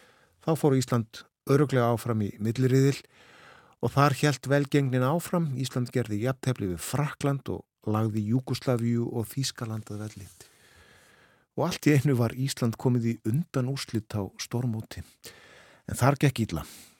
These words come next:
Ísland tapaði fyrst fyrir Svíþjóð og svo gegn Danmörku í leik um þriðja sætið. En fjórða sætið staðreynd og, eh, það var besti árangur Íslands á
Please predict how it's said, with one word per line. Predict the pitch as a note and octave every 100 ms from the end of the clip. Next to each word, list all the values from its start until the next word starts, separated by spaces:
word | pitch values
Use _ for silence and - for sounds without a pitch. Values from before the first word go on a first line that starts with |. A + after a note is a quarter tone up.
| -
Ísland | A2 - G#2
tapaði | - A2 - G#2
fyrst | A2+ G#2+ -
fyrir | F#2+
Svíþjóð | F2+ C3 C#3+ - D#3+ - -
og | C#3+ B2+ A#2
svo | - B2+ A#2+ -
gegn | A#2 - - -
Danmörku | A2+ A2+ G#2 - -
í | F#2+ G#2 G2+ - -
leik | G#2+ G#2 -
um | F#2+
þriðja | - G#2+ F#2+
sætið. | - G2 - - - - - - - - - -
En | A2+
fjórða | C3+ F3 G#3
sætið | G3 F3+ D#3+ D3
staðreynd | - - A2+ G2 - - - -
og, | D#3 B2+ B2+ A#2+ A#2+
eh, | A#2 A#2 - -
það | D3 D3
var | A2+ - - -
besti | B2 - B2
árangur | A2+ A#2 A2 A2+
Íslands | A2+ A2 A2+ G#2+ -
á | A#2